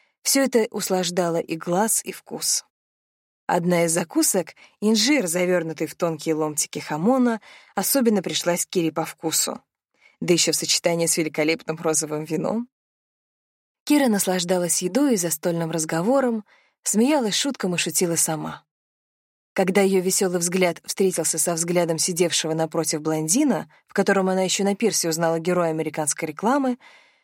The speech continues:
парень улыбнулся, подмигнул ей, и настроение Киры ещё больше улучшилось.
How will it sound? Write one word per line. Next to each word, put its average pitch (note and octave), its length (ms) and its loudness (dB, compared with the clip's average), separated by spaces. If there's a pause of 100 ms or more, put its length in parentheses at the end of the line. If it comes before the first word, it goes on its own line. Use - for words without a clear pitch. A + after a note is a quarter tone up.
(180)
парень D#4+ 340 4
улыбнулся, B3 580 2
подмигнул G3+ 640 2
ей, A#3+ 360 0 (600)
и F3 80 0
настроение F#3+ 640 2
Киры D#4 300 2
ещё B3 400 2
больше F#3 400 0
улучшилось. - 680 -2